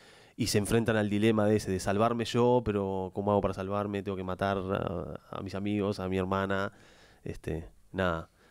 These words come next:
nos parecía divertido. Básicamente eso. El resto, la hora y media de película, digamos, es, es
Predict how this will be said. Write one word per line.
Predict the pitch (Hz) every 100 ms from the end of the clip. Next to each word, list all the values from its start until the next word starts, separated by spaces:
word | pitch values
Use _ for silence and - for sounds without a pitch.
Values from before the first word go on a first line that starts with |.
| -
nos | 98
parecía | 104 117
divertido. | 117 107 113
Básicamente | 123 139 131 139 120 113
eso. | - 85 -
El | - 113
resto, | 113 135 - 135 135 139 - _ _ - - _ -
la | 101
hora | 107 120
y |
media | 110 120 120
de | 113
película, | 101 107 113 117
digamos, | 101 104 110 101
es, | 95 - - - _ _ _ _ _ _ _ _ _ _ _ _ _ _ _ _ - _ _ _ -
es | 110 98 -